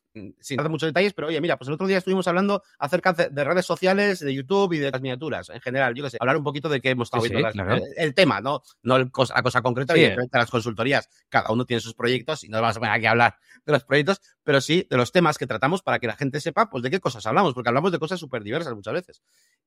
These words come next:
Speaker 1: Y todo esto venía a que Jordi, precisamente, que está aquí, pues me comentó, pues, que, que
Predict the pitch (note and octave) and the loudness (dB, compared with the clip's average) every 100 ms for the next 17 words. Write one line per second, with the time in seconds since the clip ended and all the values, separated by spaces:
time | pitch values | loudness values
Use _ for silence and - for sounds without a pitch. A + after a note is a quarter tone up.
0 | _ D3+ C#3 C3 B2+ D3 D#3+ D#3 D3+ D#3+ | _ 2 4 4 2 0 2 2 2 2
1 | A#2+ - C#3 A2+ B2 F3 D#3+ F3+ D#3+ B2 | 0 0 0 0 4 6 6 0 -2 -8
2 | A#2 A#2+ C3+ C#3 D#3 _ - G#2 C#3+ _ | -14 -8 -8 -6 -10 _ -16 -16 -16 _
3 | _ _ _ A#2 G#2+ G#2 G#2 A2+ B2+ B2 | _ _ _ -6 -4 -4 -4 0 -2 -2
4 | - G2 G2 G2 F2 | -8 -4 -2 -2 -6